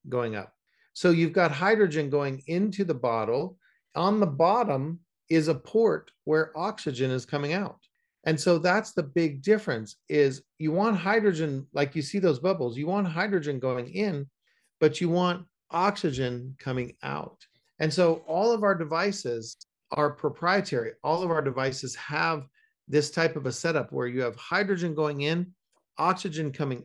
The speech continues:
out to the environment for people to drink it. And that is how you guarantee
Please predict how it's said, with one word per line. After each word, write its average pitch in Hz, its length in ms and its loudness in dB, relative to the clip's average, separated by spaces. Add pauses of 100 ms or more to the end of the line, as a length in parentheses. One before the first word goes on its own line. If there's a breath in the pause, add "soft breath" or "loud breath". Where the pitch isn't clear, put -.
out 147 220 0
to 151 100 -6
the 139 120 -4
environment 135 600 -4
for 127 80 -6
people 139 320 -6
to - 120 -16
drink 135 300 -8
it. 113 220 -2 (460 soft breath)
And 147 240 2
that 214 260 0
is 202 160 -2
how 156 160 -2
you 160 200 0
guarantee 135 920 -6